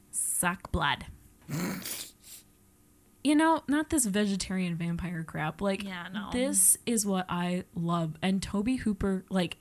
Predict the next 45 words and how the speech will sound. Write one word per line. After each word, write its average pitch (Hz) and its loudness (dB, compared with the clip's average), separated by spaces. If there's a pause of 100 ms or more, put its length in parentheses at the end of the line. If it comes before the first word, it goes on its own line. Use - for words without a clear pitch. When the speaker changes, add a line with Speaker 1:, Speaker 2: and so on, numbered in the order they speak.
Speaker 1:
even 254 4
then, 180 2
like, 160 -6
knew. 165 2
Even 262 4
in 320 4
the 233 2
seventies. 175 0
Like, 175 -2
Dracula 240 0
came 208 2
out 185 4
in, 170 0
what, 160 -2
nineteen 170 0
thirty-one? 160 -2 (260)
Speaker 2:
Mm-hmm. 202 0 (380)
Speaker 1:
Like, 214 0
he 320 2
knew 240 8
even 208 4
all 202 4
those 202 2
years 180 -2
later, 170 -4
like, 165 -6
thirty-ish, 175 -2 (580)
forty-ish 180 0
years 170 -2
later, 165 -4 (280)
that 190 0
this 208 6
is 339 2
what 359 0
people 214 -4
like - -6 (260)
Speaker 2:
Yeah. 202 0
Speaker 1:
in 170 0
vampires. - -6
Like, - -12
they 311 -6
love 226 -2
the 185 -2
old 165 -4
cre-, - -4